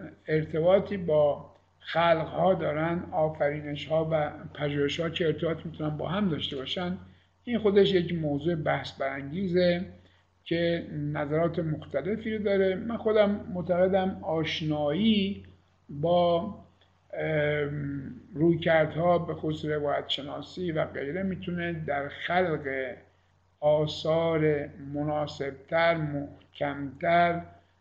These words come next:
خیلی کمک بکنه. کما اینکه، ام، ثابت هم شده افرادی که دارای شناخت مناسبتری هستن نسبت به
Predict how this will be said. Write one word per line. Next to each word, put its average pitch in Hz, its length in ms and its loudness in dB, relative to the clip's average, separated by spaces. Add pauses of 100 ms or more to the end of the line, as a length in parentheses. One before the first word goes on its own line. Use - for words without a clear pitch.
(240)
خیلی 170 380 -2
کمک 151 380 -2
بکنه. 175 520 -4
کما 165 300 -2
اینکه، 160 580 -2 (120)
ام، 139 400 -6
ثابت 147 460 -4
هم 156 140 0
شده 151 460 -2
افرادی 147 420 -6
که 143 120 -10
دارای 147 420 -4
شناخت 147 640 -4 (640)
مناسبتری 151 720 -2
هستن 139 640 -4
نسبت 143 460 -6
به 139 240 -4